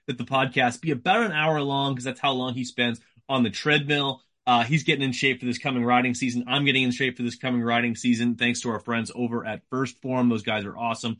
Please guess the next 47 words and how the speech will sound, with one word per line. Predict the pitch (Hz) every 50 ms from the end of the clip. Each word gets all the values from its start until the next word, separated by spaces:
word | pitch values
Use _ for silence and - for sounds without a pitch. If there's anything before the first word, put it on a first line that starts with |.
| _ _ _ _ - -
Uh, | 117
I'm | 110 107 104 104 104 95 113 110 113
enjoying | 107 101 120 117 113 113 110 107
their, | 107 104 104 104 104 104
uh, | 104 101 101 98
their | 101 95
supplements. | - - 139 135 131 - 131 127 131 123 120
I | 117
know | 110 110
you | 107 98 101 110 117 123 127 123
probably | - 131 123 127 123 127 123
need | 123 123 127 127 123 123
to | - 127 120
get | 120 - 123
on | 120 120
that | 120 123 120
program | - 127 127 117 120 120 120 117 113
as | 101 101
well. | 120 123 127 131 131 131 - _ _ _ _ _ -
Uh, | 131 120 113 110 110 110 113 123
every | 127 127
once | 127 127 123 120 -
in | 127
a | 120
while | 120 120 120 123
when | 120
I | - -
try | - 123 120
and | 117 117 117
wanna | 117 120 117 104
do | 101 120 117
one | 117 120
of | 117
these | 113 101 -
podcasts, | - - 113 117 120 - - 120 117 120 113 -
you're | 110
like, | 98 -
"Sorry, | - 165 156 147
I'm | 135 123
at | 127 120
the | 139 131
gym | 107 113 123 135 139
right | 131 117 113 110
now, | 107 101 101 101
just | 104 110 -
pumping | - - 147 127 123 127 117 110
iron." | 113 123 127 120 113 110 110